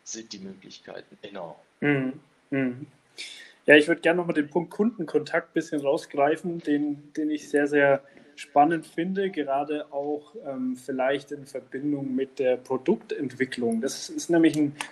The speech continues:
Speaker 2: Aspekt, den ich allgemein sehr, sehr spannend finde, so am digitalen Marketing, am, an eben genau diesem Kundenkontakt, einfach auch mal Ansätze zu testen. Also auch einfach mal, ähm, die Reichweite zu nutzen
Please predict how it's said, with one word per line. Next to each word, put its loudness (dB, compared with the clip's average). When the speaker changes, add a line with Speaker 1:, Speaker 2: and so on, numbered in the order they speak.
Speaker 2:
Aspekt, 4
den 0
ich -8
allgemein 2
sehr, 2
sehr 2
spannend -2
finde, -4
so -6
am -8
digitalen -2
Marketing, -2
am, -14
an -2
eben 0
genau 6
diesem -2
Kundenkontakt, -2
einfach 4
auch 4
mal 0
Ansätze 0
zu -6
testen. -4
Also 0
auch -2
einfach 0
mal, 2
ähm, -4
die -2
Reichweite 2
zu -12
nutzen -2